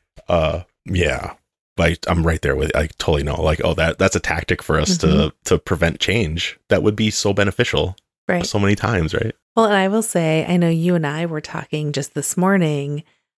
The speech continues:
Speaker 2: about, so we had Christmas Eve with my family, we had Christmas Day with your family,
Speaker 1: Mm-hmm.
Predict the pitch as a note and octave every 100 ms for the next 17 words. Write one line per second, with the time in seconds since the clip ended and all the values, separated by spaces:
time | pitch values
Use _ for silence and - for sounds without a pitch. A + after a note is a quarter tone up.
0 | _ - E3 D#3+ D3+ D3+ D3 - _ _
1 | _ _ - - F3 E3 D#3 D#3+ - D#3
2 | - D3+ D3+ - D3 C#3+ D#3+ D3 D3 D3+
3 | D3 D3 C#3+ C#3+ - C#3+ D#3+ C#3+ D#3+ D3+
4 | D#3 - C#3+ D3 D#3+ D3+ D3+ D3+ D3+ E3+
5 | - -